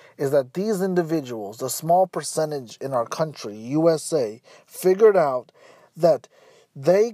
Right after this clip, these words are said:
can make life by impressing, influencing the world. So can you. But we're never taught that.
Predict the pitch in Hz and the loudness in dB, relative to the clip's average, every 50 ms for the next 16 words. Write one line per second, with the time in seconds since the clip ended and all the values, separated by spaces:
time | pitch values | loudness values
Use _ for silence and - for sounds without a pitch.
0 | 185 - - - 185 190 180 170 156 143 139 127 135 147 165 175 165 - - - | -6 -10 -4 -2 0 2 2 0 0 -2 -6 -6 -4 0 0 0 0 -2 -8 -18
1 | - - - 143 147 165 175 185 170 123 113 90 - - - - - _ _ _ | -16 -12 -10 -4 0 2 4 4 2 2 -2 -6 -12 -20 -20 -20 -20 _ _ _
2 | _ _ _ _ _ _ _ _ _ _ - 156 147 139 123 - _ _ _ _ | _ _ _ _ _ _ _ _ _ _ 2 4 4 2 0 -8 _ _ _ _
3 | _ _ _ _ _ _ _ _ _ _ _ _ _ _ _ _ _ _ _ _ | _ _ _ _ _ _ _ _ _ _ _ _ _ _ _ _ _ _ _ _
4 | _ - 185 214 220 208 175 - - - 170 156 147 - - - 160 165 180 190 | _ 0 2 2 2 0 -4 -8 -2 2 2 2 2 0 -4 -10 -8 -8 -8 -8
5 | 175 - - - - 208 220 202 165 - 139 139 135 123 120 117 123 - - 135 | -12 -14 -12 -6 -4 -2 -2 -4 -6 -8 -8 -6 -4 -4 -4 -6 -10 -12 -10 -10
6 | 135 131 131 143 147 151 170 185 175 135 - - - _ - - _ _ _ _ | -10 -4 -2 -2 0 0 2 2 2 2 0 -4 -16 _ -20 -20 _ _ _ _
7 | _ _ _ _ _ _ _ _ - - - 196 190 - 220 214 208 208 226 233 | _ _ _ _ _ _ _ _ -4 0 2 2 2 2 0 -2 -2 -2 -2 -4
8 | 196 127 101 - _ _ _ _ - - - - - 180 180 214 240 247 247 220 | -4 -4 -6 -8 _ _ _ _ -20 -20 -20 -10 -6 0 2 2 4 4 4 2
9 | 220 175 - - 208 220 196 - - 101 - | 2 0 0 2 2 2 2 2 -2 -12 -12